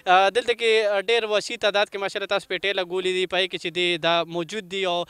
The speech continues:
تاسو دا ډېر محنت نه پس چې دی مارکیټ ته روباسي او بیا پوره پاکستان ته. دا کې پاکستان سره، سره بهر ملک کې هم داسې څه پروسیجر شته چې هغې ته تاسو اکسپورټ کوئ؟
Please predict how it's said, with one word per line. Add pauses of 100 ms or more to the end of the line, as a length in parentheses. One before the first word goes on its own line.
(200)
تاسو
دا
ډېر
محنت
نه
پس
چې
دی
مارکیټ
ته
روباسي
او
بیا (260)
پوره
پاکستان
ته.
دا
کې
پاکستان
سره،
سره
بهر
ملک
کې
هم
داسې
څه
پروسیجر
شته
چې
هغې
ته
تاسو
اکسپورټ
کوئ؟